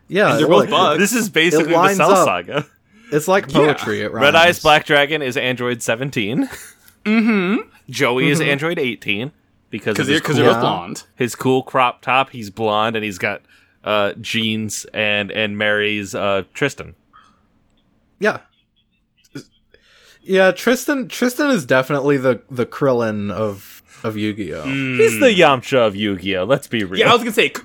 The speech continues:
Speaker 2: Krillin was in the Tournament of Power. Chris, Krillin is one of the ten strongest.
Speaker 3: Yeah, Krillin does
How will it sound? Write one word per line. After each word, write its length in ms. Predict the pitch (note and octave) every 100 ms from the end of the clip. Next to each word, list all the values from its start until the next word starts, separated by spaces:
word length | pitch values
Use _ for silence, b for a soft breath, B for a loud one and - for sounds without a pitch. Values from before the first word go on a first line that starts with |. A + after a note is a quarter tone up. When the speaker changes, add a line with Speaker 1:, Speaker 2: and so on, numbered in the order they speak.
| -
Speaker 2:
Krillin 480 | - C4+ F#4 F4+ F3+
was 260 | G3 F3+
in 60 | G3
the 80 | E3+
Tournament 380 | E3 D#3+ C#3
of 120 | A#2+ -
Power. 420 | B2 G2+ F2+ G2 -
Chris, 260 | - A3+ - -
Krillin 340 | - C#4 B3
is 120 | A3
one 100 | G#3+
of 60 | F#3
the 60 |
ten 220 | D3 E3 C#3+
strongest. 760 | - A2+ F2 D#2 - - -
Speaker 3:
Yeah, 220 | F3 A2+
Krillin 380 | - - B3+ A3+
does 300 | D#3+ D#3 C#3